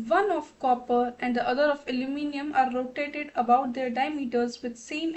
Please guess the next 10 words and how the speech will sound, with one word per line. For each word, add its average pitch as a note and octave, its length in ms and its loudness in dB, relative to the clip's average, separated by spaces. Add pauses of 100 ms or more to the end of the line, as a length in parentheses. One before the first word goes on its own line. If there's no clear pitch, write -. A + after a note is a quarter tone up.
angular B3+ 380 0
speed A3+ 360 -2 (600)
in F4+ 140 2
a - 20 6 (140)
magnetic C4 560 0
field C4 340 -6 (480)
directed C#4 580 2 (140)
perpendicular D4 800 0
to D#4 100 -8 (160)
the, B3+ 80 0